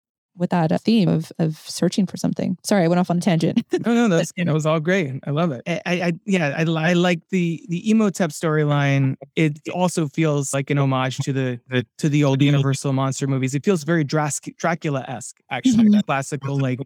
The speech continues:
Speaker 2: like, coming back and then, and then tr-, you know, trying to bring your lover back to life.
Speaker 1: Yeah.
Speaker 2: And, you know, speaking back to Pirates, which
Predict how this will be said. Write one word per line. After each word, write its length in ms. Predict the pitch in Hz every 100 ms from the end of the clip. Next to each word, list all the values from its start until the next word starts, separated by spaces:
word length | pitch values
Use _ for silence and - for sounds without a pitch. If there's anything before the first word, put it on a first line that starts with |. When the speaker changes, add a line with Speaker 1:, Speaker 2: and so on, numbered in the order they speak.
| 131
Speaker 2:
like, 220 | 127 _ _
coming 320 | - 170 165 151
back 320 | 151 151 156
and 120 | 147
then, 160 | 147 143
and 100 | 147
then 140 | 143 143
tr-, 220 | - 160
you 120 | 147
know, 100 | 131
trying 360 | 123 151 143 143
to 200 | 151 131
bring 300 | 127 156 143
your 120 | 143
lover 360 | 139 143 143
back 200 | 143 143 -
to 80 |
life. 340 | 139 135 135 139
Speaker 1:
Yeah. 400 | 135 - 190 190
Speaker 2:
And, 180 | 160 165 170
you 100 | 202
know, 80 | 160 131
speaking 500 | - - 202 160 160
back 220 | 151 135
to 100 | -
Pirates, 560 | - 160 175 127 135 -
which 260 | 127 -